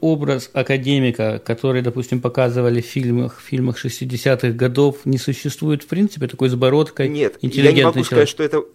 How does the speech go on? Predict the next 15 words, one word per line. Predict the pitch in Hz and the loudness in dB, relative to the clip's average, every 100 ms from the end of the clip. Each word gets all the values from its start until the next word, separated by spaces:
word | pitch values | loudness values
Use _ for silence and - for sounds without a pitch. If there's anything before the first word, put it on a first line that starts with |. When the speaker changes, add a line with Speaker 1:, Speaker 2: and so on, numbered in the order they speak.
| _ - | _ -2
Speaker 2:
я | 131 | -2
не | 139 | 0
могу | 139 | -4
сказать | 156 - | -4 -6
сейчас | - 127 123 | -4 -4 -6
повсеместно | - - 160 180 180 - | -12 -10 -6 -6 -6 -8
так, | 98 80 - _ _ _ _ _ | -8 -10 -14 _ _ _ _ _
но | 127 165 - _ | -2 -2 -4 _
большая | 117 156 160 - | -4 -2 -2 -4
часть | 117 127 110 | -4 -4 -4
академиков, | 110 131 127 196 160 98 | -4 -4 0 0 0 -6
которые | - 110 113 104 117 | -8 -6 -4 -4 -6
составляют | - 131 120 95 | -8 -6 -4 -4
Академию | 104 117 104 98 95 | -4 -6 -6 -8 -8
наук, | 110 104 82 - | -8 -8 -10 -16